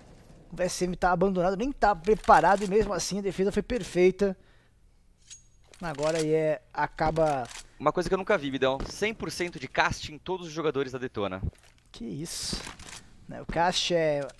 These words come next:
Speaker 1: eliminação, assistência, sobreviveu ou troca, né? Então todos os rounds os jogadores estão sendo eficientes de alguma maneira, ajudando a equipe a confirmar o round. Absurdo isso.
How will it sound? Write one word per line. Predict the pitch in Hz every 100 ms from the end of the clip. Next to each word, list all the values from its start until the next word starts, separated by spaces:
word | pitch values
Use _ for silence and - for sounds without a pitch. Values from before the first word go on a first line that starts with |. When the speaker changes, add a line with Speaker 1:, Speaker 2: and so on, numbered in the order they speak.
| - -
Speaker 1:
eliminação, | 202 196 160 - 247 262 240
assistência, | 202 - 175 - - 233 240 220 - 208
sobreviveu | - 190 202 165 165 214 226
ou | 247 254
troca, | - 175 214 208 - 156
né? | 170
Então | - 208
todos | - 269 285
os | 247
rounds | - 202 226
os | 190
jogadores | 202 208 220
estão | - 220
sendo | 208 208 214 - - - - - -
eficientes | 208 - - 208 277 320 -
de | 190
alguma | 220 208
maneira, | 170 226
ajudando | 214 247 160 240 320 233
a |
equipe | 185 202 233 220
a |
confirmar | 220 - 214 220
o |
round. | 208 175 208 180 170 - - - - - - - _ - - -
Absurdo | 143 254 - 175 185 147
isso. | 139 -